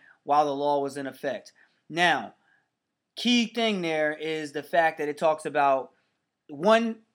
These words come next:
was the year that it was passed, right? So the act was passed in eighteen sixty-two. The second key point there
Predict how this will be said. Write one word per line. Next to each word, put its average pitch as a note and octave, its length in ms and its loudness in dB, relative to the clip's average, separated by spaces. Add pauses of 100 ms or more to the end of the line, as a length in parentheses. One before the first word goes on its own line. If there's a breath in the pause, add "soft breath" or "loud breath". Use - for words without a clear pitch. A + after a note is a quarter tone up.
was E3 200 -6
the D3+ 100 -8
year E3+ 280 0
that D3 120 0
it C3+ 60 -4
was C3 120 -10
passed, B2 360 -4
right? C#3 160 0
So D3 80 -12
the C#3 80 -6
act F3+ 220 4
was E3+ 100 -10
passed E3 340 2
in D#3+ 60 -12
eighteen D3+ 260 -10
sixty-two. C#3+ 560 -12 (400 soft breath)
The C#3 80 -10
second G3+ 480 2 (200)
key F#3+ 200 -4
point F3+ 440 -6
there D#3+ 400 -2